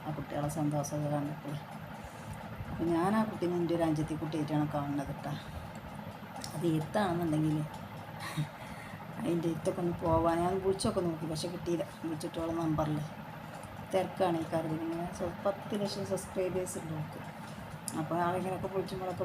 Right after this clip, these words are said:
ബുദ്ധിമുട്ടല്ലേ, കാരെടുക്കാനൊക്കെ ചെറിയ കുട്ടികളായിട്ട് അവളൊരു പെരയിൽ ഗജനതല്ലേ. അപ്പോൾ ഏതായാലും നിങ്ങൾക്കൊക്കെ പറ്റുമെങ്കിൽ ആ കുട്ടീൻ്റെ ചാനൽ നിങ്ങളെല്ലാവരും ഒന്ന്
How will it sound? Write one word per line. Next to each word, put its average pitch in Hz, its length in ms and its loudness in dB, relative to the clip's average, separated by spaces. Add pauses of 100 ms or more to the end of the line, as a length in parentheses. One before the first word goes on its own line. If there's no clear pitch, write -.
ബുദ്ധിമുട്ടല്ലേ, 165 640 -2
കാരെടുക്കാനൊക്കെ 156 760 -2
ചെറിയ 170 200 0 (100)
കുട്ടികളായിട്ട് 170 580 -4 (600)
അവളൊരു 180 340 0
പെരയിൽ 170 340 2
ഗജനതല്ലേ. 160 600 -2 (1080)
അപ്പോൾ - 160 -2 (240)
ഏതായാലും 175 680 4 (360)
നിങ്ങൾക്കൊക്കെ 214 480 2
പറ്റുമെങ്കിൽ 180 500 -2 (840)
ആ 233 40 2 (120)
കുട്ടീൻ്റെ 180 440 0
ചാനൽ 156 400 4
നിങ്ങളെല്ലാവരും 156 880 2
ഒന്ന് 147 180 4